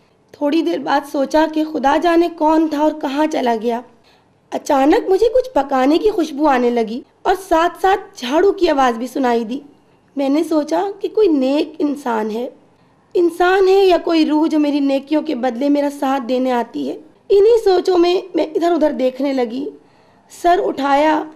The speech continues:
लेकिन जब तक सर उठा पाती वो वहाँ से हट चुका था। यकदम मुझे अपने कचरे की टोकरी नज़र आई, उसमें कचरा भरा हुआ था। मैं हैरान रह गई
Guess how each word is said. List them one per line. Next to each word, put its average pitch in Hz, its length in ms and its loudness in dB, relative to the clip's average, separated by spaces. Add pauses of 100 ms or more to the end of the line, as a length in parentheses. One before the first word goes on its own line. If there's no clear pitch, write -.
(340)
लेकिन 311 240 -2
जब 359 220 -4
तक 392 140 -2
सर 381 240 0
उठा 330 340 -2
पाती 320 380 2
वो 349 100 -2
वहाँ 330 240 -4
से 330 160 -4
हट 294 220 -4
चुका 247 280 -4
था। 254 260 -10 (1200)
यकदम 381 440 2
मुझे 440 200 2
अपने 466 340 -2
कचरे 311 280 0
की 440 120 0
टोकरी 330 380 0
नज़र 302 280 2
आई, 233 240 0 (760)
उसमें 381 380 0
कचरा 311 340 0
भरा 339 200 0
हुआ 269 280 2
था। 247 280 -8 (580)
मैं 427 140 2
हैरान 320 400 4
रह 370 180 4
गई 254 320 -2